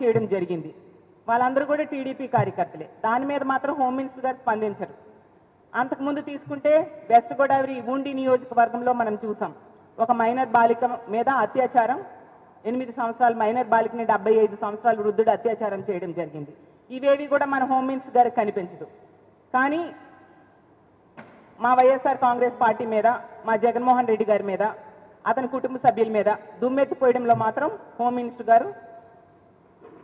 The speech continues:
ముందుంటారు. సాక్షి టీవీలో ఒక, జరిగిన ఒక డిబేట్లో ఒక జర్నలిస్ట్ తప్పుగా మాట్లాడితే, అతను చేసిన వ్యాఖ్యలను పట్టుకొని,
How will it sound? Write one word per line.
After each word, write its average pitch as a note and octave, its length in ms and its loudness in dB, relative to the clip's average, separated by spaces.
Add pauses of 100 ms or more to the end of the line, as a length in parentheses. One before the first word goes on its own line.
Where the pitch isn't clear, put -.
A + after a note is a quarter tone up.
(140)
ముందుంటారు. A#3 540 0 (1400)
సాక్షి B3+ 440 2
టీవీలో G#3 680 -2 (760)
ఒక, A3+ 80 -4 (200)
జరిగిన B3+ 320 2
ఒక C4 120 -2
డిబేట్లో G#3 680 2 (140)
ఒక B3 160 4
జర్నలిస్ట్ A#3 640 -2 (880)
తప్పుగా C4 380 2
మాట్లాడితే, F3+ 720 -4 (1500)
అతను B3 280 -4 (100)
చేసిన C4 360 2
వ్యాఖ్యలను G#3 680 -4
పట్టుకొని, F3 580 -4